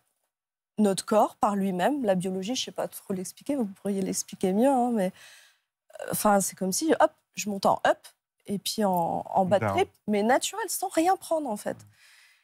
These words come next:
Speaker 1: Et, euh, et donc là, il y a, il y a un choc, euh, émotionnel très fort. Mon papa, que j'avais toujours voulu sauver, je le vois mourir devant mes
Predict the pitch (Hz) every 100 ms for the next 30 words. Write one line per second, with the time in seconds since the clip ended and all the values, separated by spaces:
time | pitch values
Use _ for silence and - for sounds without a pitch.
0 | _ - 214 208 202 196 190 196 175 -
1 | - - 185 208 240 240 208 - - -
2 | 190 202 185 180 202 180 170 160 190 214
3 | 202 - 185 170 - - 190 185 202 190
4 | 190 - 226 - 220 254 220 185 175 214
5 | 220 208 175 180 - 214 214 214 214 226
6 | 208 240 220 190 170 185 185 185 190 175
7 | 202 214 226